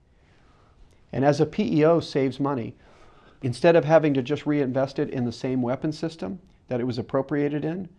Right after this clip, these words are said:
which may be suboptimal, what if they identified it as free cash flow and immediately fifty percent of that money is returned to them in any color of money they needed in? Civ pay, uh, range instrumentation, modernization money,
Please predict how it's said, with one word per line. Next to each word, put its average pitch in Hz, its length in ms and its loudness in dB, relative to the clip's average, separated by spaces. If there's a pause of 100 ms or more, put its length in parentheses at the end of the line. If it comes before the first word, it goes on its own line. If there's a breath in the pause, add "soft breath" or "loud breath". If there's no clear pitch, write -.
(500 soft breath)
which - 180 -10
may 123 120 2
be 117 100 0
suboptimal, 120 800 0 (1160 soft breath)
what 202 140 4
if 208 80 -2
they 208 140 6
identified 151 560 4
it 135 100 -2
as 120 100 0
free 151 220 0
cash 139 300 -4
flow 110 380 -10 (400 soft breath)
and 139 100 4
immediately 135 720 4 (600 soft breath)
fifty 175 340 0
percent 156 380 -2
of 139 80 -2
that 139 160 2
money 135 180 0
is 123 100 -6
returned 151 360 -2
to 135 60 -2
them 117 220 -4
in 120 220 -4
any 151 220 0
color 151 340 -2
of 139 100 -6
money 127 220 -4
they 117 140 -6
needed 110 280 -8
in? - 180 -16 (240)
Civ 110 340 -6
pay, 147 400 -6 (840 soft breath)
uh, - 120 -14 (120)
range 127 320 2
instrumentation, 151 960 -2
modernization 151 720 -2
money, 160 380 -6